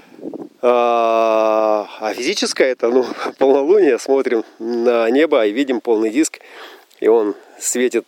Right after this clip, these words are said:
э, как, э, прожектор. Ну, и в некотором смысле, когда, э, вот этот отраженный свет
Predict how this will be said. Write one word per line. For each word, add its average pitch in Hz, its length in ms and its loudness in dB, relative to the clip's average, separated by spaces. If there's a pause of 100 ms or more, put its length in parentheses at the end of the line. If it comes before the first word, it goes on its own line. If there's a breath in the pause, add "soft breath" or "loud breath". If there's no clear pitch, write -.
(100)
э, 104 260 -2
как, - 400 -4
э, 101 240 -8
прожектор. 113 480 -2 (600 loud breath)
Ну, 117 160 2
и 110 40 0
в 110 40 -2
некотором 117 300 0
смысле, 143 760 2
когда, 117 560 0 (300)
э, 101 420 -4
вот 110 180 -6
этот 120 260 0
отраженный 123 480 0
свет 131 480 -2